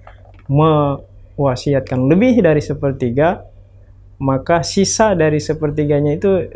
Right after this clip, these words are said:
dibatalkan. Karena melanggar aturan, melanggar aturan dari Rasulullah sallallahu alaihi wasallam. Batasnya dari hadis yang kita baca kan Rasulullah tadi hanya mengakomodir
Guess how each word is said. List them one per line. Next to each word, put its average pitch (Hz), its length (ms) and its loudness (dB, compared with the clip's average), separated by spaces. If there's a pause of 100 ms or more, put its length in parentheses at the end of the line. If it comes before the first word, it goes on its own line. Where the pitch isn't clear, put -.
dibatalkan. 147 1000 -2 (680)
Karena 131 400 0 (320)
melanggar 131 480 0 (480)
aturan, 131 720 0 (160)
melanggar 127 560 0
aturan 135 480 0
dari 127 240 2
Rasulullah 127 480 -2
sallallahu 120 320 -2
alaihi - 120 -2
wasallam. 160 240 2 (600)
Batasnya 147 680 0 (360)
dari 156 240 4
hadis 180 240 2
yang 190 80 0
kita 175 240 0
baca 170 240 2
kan 208 240 -2
Rasulullah 175 400 0
tadi 180 320 -2
hanya 160 160 -2
mengakomodir 143 880 0